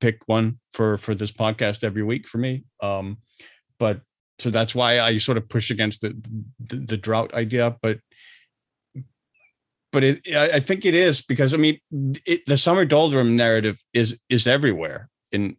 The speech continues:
it, it's also in film. Like, when you re-, when you release a summer film, it's also,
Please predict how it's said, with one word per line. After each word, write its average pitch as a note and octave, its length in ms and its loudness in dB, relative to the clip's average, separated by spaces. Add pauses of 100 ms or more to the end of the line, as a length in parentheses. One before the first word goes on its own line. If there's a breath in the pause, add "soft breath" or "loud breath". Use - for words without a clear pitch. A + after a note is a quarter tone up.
it, A#2+ 160 2
it's B2+ 200 4
also C3+ 300 2
in G#2+ 100 2
film. G#2+ 540 -2
Like, G2 240 -4
when A2+ 140 2
you G#2 180 2
re-, G#2+ 240 -2
when A2 120 2
you G#2+ 80 2
release G#2+ 340 0
a A2 60 -6
summer A2+ 340 0
film, G#2+ 360 -2
it's F#2+ 160 -6
also, A2 420 -4